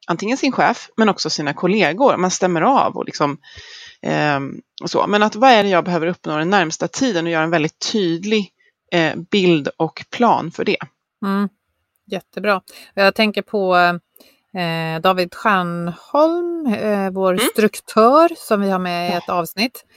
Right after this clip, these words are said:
Speaker 2: Eh, han pratar om struktur i vardagen och, och, eh, han kom ju med en sån här liten nyckelgrej som jag tyckte var väldigt bra. När någonting känns stort och motigt, alltså en arbetsuppgift,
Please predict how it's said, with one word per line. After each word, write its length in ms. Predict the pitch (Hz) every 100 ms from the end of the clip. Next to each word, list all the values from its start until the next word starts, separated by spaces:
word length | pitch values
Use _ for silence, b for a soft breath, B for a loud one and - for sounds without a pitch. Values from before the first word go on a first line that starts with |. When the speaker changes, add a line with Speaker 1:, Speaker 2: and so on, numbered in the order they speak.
| b b b
Speaker 2:
Eh, 80 | 180
han 300 | 175 170 180
pratar 280 | 185 175 175
om 280 | 175 160 -
struktur 480 | - 180 180 160
i 40 | 165
vardagen 460 | 165 180 180 165
och, 260 | 151 - 160
och, 260 | 160 _ 160
eh, 220 | 151 151 156 B B B B B
han 360 | - 202 202 196 - - -
kom 220 | 214 190
ju 60 |
med 60 | 185
en 40 |
sån 100 | 196
här 60 | 185
liten 380 | 170 - 170 190
nyckelgrej 560 | 208 - - 185 247
som 120 | 220 190
jag 100 | 170
tyckte 200 | 170 170
var 100 | 175
väldigt 220 | 165 170
bra. 200 | 165 160
När 160 | 175
någonting 360 | 180 196 190 180
känns 220 | 190 185
stort 340 | - 277 202 185
och 60 |
motigt, 600 | 196 220 180 - 220 -
alltså 160 | 175 175
en 100 | 175
arbetsuppgift, 960 | 196 165 160 170 - 277 185 - -